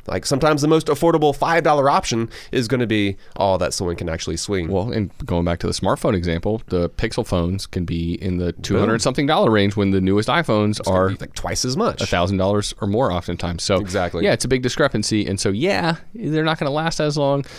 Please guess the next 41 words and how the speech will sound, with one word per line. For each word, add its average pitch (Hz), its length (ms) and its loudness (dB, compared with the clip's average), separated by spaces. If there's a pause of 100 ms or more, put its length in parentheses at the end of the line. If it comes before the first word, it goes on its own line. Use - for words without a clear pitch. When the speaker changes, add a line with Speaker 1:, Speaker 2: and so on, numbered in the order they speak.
(240)
Speaker 2:
but - 140 -2
man, 101 460 2 (180)
they 98 100 -2
cost 98 240 0
a 98 40 0
lot 92 180 2
more, 85 260 0
a - 40 -2
lot 98 360 4
less 87 160 -2
money. 85 240 -2
Speaker 1:
Yeah, 113 260 0
I 123 120 2
think 156 180 0
the 147 60 2
most 147 180 0
important 131 260 -2
thing 180 260 -2
here, 139 240 0
though, 117 200 4
is 120 220 0
that 117 180 2
there 123 140 4
are 113 180 4
options 92 400 -2
for 80 160 -6
folks. - 440 -6
And 104 240 0
I 107 100 2
think 123 200 0
a 92 60 2
lot 107 200 2
of 101 60 0
times 98 320 0
this 101 160 -2
is 87 160 -4
when 90 380 -2
folks - 440 -2
might 92 340 -4
want 95 240 -4
to 87 400 -2